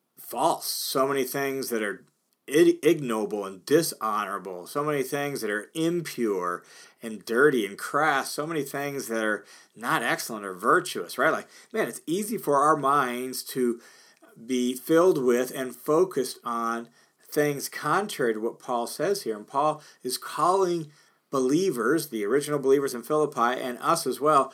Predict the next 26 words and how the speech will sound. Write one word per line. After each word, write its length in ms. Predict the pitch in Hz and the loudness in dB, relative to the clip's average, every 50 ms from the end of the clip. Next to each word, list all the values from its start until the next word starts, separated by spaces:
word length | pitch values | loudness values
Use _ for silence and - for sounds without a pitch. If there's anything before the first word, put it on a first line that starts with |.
| - _ - | -16 _ -6
to 140 | - 160 135 | -4 -4 -4
dwell 960 | 127 123 135 131 135 151 180 190 202 208 214 214 208 202 190 165 147 123 - - | -2 -4 -6 -4 0 2 2 2 2 2 2 2 2 2 2 2 0 -2 -6 -6
on. 480 | 123 120 113 107 101 92 90 85 85 - _ _ _ _ _ _ _ _ _ _ | -4 -2 -2 0 -2 -2 -6 -8 -12 -18 _ _ _ _ _ _ _ _ _ _
Like, 200 | - 123 123 - | -8 -8 -8 -6
this 260 | 123 139 180 196 - 233 | 2 2 4 4 4 0
is 120 | 214 220 | -4 -4
the 140 | - - 202 | -2 -4 -2
stuff 640 | - - - - _ - 156 175 196 196 - - | -2 -2 -6 -8 _ 0 2 2 2 2 0 -4
we, 360 | 147 147 156 160 165 151 151 - - _ _ - - | 0 2 4 6 6 4 2 -2 -20 _ _ -8 -4
we, 240 | 139 135 139 147 - _ _ _ _ _ _ - | -2 -2 -2 -4 -8 _ _ _ _ _ _ -6
we 120 | - 131 | -6 -6
think 340 | 127 - - 196 190 170 - | -6 -2 0 0 0 2 2
about 480 | 170 156 151 156 139 139 135 127 127 - | 0 0 0 2 2 2 4 2 2 0
and 100 | 123 123 | -2 -4
we 80 | 131 | -4
fill 300 | 127 - - 180 170 165 | -4 -2 0 2 4 6
our 160 | 165 165 156 151 | 6 6 6 6
mind 420 | 147 147 151 160 160 160 151 147 | 4 2 2 2 0 0 0 4
with 320 | 147 147 143 139 135 - | 6 6 6 6 4 0
and 120 | 139 127 131 | -2 -2 0
we 160 | 131 139 131 | 0 -2 0
occupy 640 | 135 151 170 165 - - 151 151 151 160 151 151 147 | 2 2 2 2 2 -2 -4 -2 0 0 2 2 4
our 120 | 139 135 | 2 2
days 440 | 127 120 139 139 139 147 147 143 131 | 2 2 2 4 4 4 2 2 0
with, 160 | 113 110 110 | -2 -2 -2
are, 180 | 113 113 107 | -4 -6 -6